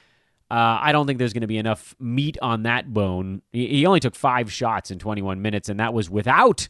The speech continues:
three of the shot takers on this team. More info, I guess, on the Chicago side. Uh, Wendell Carter Junior was very good. Chris Dunn looked great as his starting spot, uh, continues, at least in my estimation, to seem solidified,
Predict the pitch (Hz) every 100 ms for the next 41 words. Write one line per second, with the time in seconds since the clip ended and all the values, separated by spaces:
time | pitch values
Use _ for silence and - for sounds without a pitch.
0 | _ _ _ - 135 127 110 104 107 92
1 | - - 120 - - 120 - 82 78 -
2 | - _ _ _ 107 98 95 - - 92
3 | 78 76 _ - _ _ _ _ _ _
4 | 151 247 320 277 247 226 208 196 220 202
5 | 170 - 147 - 208 226 170 135 135 107
6 | 120 156 135 135 170 175 - 170 160 127
7 | 147 165 151 131 139 147 113 139 143 -
8 | 165 - 107 139 156 135 120 104 117 127
9 | 151 - 151 127 127 - - 135 143 135
10 | - 135 131 135 _ _ _ _ - 120
11 | 107 - 117 254 349 269 - 156 139 220
12 | 349 185 147 165 254 196 - 139 131 127
13 | 143 131 120 - - 226 330 320 202 -
14 | 143 156 247 175 - 92 82 101